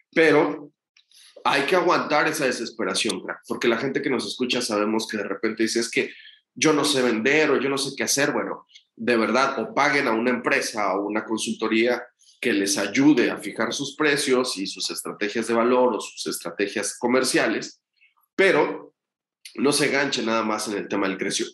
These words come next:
del precio. O si no tienen para pagar, pues tomen cursos gratuitos como los que damos nosotros, y no es que nada más demos nosotros, hay muchas opciones en el mercado, hay mucha información gratis.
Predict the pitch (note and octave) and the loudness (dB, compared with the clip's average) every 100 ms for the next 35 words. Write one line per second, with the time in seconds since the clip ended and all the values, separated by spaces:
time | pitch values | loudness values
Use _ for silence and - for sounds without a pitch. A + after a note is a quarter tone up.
0 | _ G#2+ G#2+ A#2+ B2 A#2 A#2+ - C#3 F#3 | _ -4 0 0 0 0 -2 2 4 4
1 | B3 - A2 A2+ A2+ B2+ D#3+ E3 C#3+ - | 4 0 -2 -2 0 0 0 0 -2 0
2 | B2 A2 G#2 - - _ _ _ - D3 | -2 0 -2 -4 -14 _ _ _ -10 -10
3 | - F3 C3 F3 B2+ F#2 - _ _ _ | -2 -2 2 0 0 -6 -14 _ _ _
4 | - A#2 A#2+ D3+ C3 - A#2+ A#2 C3+ - | -2 0 0 0 0 -2 -4 -4 -6 -6
5 | F2+ D#2+ A#1 - - E2 G#2+ C#3+ D#3+ C#3+ | -6 -6 -6 -6 -4 -4 -2 -2 -2 -2
6 | - A#2 B2+ F#2+ G2 G2 - A2+ G#2+ G#2 | -2 -4 -4 -4 -4 -4 -4 -2 0 0
7 | G#2 G#2+ G#2 G#2 G#2 G#2+ G#2+ G#2+ G2 A#2+ | -2 -2 -2 -2 -2 -2 -4 -6 -2 -2
8 | A#2+ - F2+ A2+ G#2 G#2 G2+ G2+ G#2+ G2+ | -2 -6 -4 -4 -2 -2 -2 -2 0 2
9 | A2+ A#2 B2 A#2+ A2 G2 G2 A2+ A2 A#2 | 2 2 0 -2 -4 -6 -4 -2 0 0
10 | A#2 D3+ - | 0 -6 -8